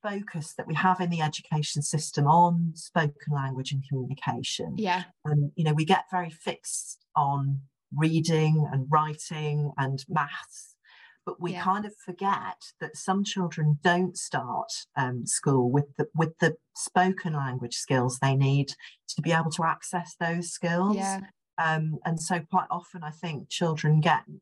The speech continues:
Speaker 1: misdiagnosed or just missed altogether.
Speaker 2: Yeah.
Speaker 1: Um, so yes, developmental language disorder, um, great that you,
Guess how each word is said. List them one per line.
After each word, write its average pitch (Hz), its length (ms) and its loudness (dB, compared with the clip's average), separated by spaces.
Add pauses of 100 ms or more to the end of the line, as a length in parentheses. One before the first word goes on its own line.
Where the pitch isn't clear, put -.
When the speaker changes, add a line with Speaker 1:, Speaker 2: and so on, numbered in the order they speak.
(140)
Speaker 1:
misdiagnosed 131 1300 0
or 147 80 4
just 156 280 -2
missed 160 340 2
altogether. 170 760 0 (540)
Speaker 2:
Yeah. 156 200 -2
Speaker 1:
Um, 151 300 -4 (280)
so 165 480 -4
yes, 156 380 -4
developmental 175 580 -6
language 160 380 -6
disorder, 151 720 2 (340)
um, 143 400 -2 (220)
great 180 360 2
that 170 120 -10
you, 156 80 -14